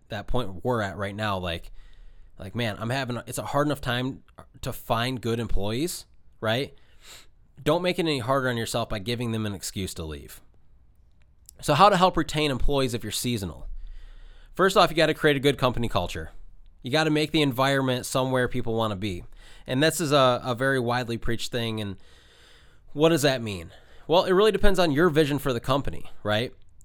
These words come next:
For us here, you know, I'm a younger dude, so I like to have fun.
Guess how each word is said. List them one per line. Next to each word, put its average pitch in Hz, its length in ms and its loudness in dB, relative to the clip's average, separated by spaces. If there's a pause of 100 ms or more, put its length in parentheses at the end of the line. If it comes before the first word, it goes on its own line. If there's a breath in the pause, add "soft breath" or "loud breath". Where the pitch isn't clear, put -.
For 139 340 0
us 151 540 0 (560)
here, 123 500 0 (680 soft breath)
you 143 80 -2
know, 139 120 -2
I'm 156 200 0
a - 20 2
younger 151 320 2
dude, 120 480 -2
so - 240 -2 (160)
I 135 80 0
like 175 200 0
to 165 60 -4
have 147 160 -4
fun. 110 420 -2